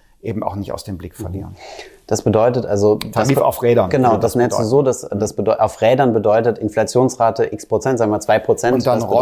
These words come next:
Speaker 2: bedeutet
Speaker 1: das auf Rädern automatisch
Speaker 2: Genau,
Speaker 1: weiter.
Speaker 2: das heißt, ähm, meine, sagen wir, meine Steuergrenzen sozusagen steigen dann auch um zwei Prozent.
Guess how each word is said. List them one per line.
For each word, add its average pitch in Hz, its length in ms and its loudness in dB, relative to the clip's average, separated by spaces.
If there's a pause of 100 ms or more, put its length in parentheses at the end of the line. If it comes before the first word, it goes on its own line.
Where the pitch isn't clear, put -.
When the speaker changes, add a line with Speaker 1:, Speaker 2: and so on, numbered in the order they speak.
(140)
Speaker 2:
bedeutet - 60 -2
Speaker 1:
das 135 200 2
auf 113 360 -4
Rädern 117 380 -4
automatisch 110 680 -4
Speaker 2:
Genau, 95 200 -2
Speaker 1:
weiter. - 120 -8
Speaker 2:
das 95 160 -12
heißt, 101 320 -4
ähm, 101 260 -2
meine, 110 680 -4 (340)
sagen 117 160 -8
wir, 110 80 -8
meine 107 260 -6
Steuergrenzen 120 720 -2
sozusagen 104 460 -6
steigen 98 280 -2
dann 95 120 -6
auch 92 180 -4
um 90 140 -10
zwei 87 180 -8
Prozent. - 480 -14